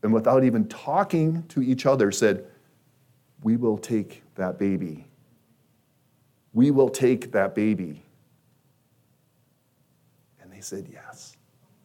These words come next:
Two days before that child was gonna be executed. That baby's alive today.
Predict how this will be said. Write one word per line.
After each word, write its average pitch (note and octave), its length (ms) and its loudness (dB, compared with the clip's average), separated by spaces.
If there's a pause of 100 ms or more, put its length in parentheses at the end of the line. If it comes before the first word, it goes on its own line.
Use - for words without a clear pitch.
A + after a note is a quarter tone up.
(920)
Two B2 180 -6
days A2 260 2
before F#2+ 300 -4
that F2+ 140 -2
child F#2 220 -4
was F#2 140 -6
gonna E2+ 140 -14
be F2+ 120 -6
executed. F2 600 -10 (2000)
That F2+ 140 -6
baby's F#2+ 280 -4
alive F#2+ 360 -4
today. A2 400 -4